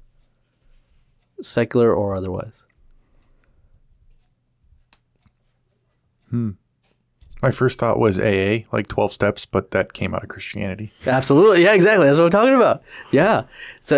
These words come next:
Speaker 1: and then even when you look at the line, you know,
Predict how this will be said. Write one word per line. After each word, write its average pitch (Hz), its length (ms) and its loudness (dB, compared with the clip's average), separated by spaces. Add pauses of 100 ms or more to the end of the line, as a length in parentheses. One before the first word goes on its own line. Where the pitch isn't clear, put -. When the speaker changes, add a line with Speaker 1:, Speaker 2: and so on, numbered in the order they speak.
Speaker 1:
and 156 160 2
then 160 220 0
even 175 240 2
when 190 160 2
you 165 80 4
look 127 260 2
at 151 120 0
the 139 100 2
line, 123 520 -2 (220)
you 120 120 -2
know, 120 260 -4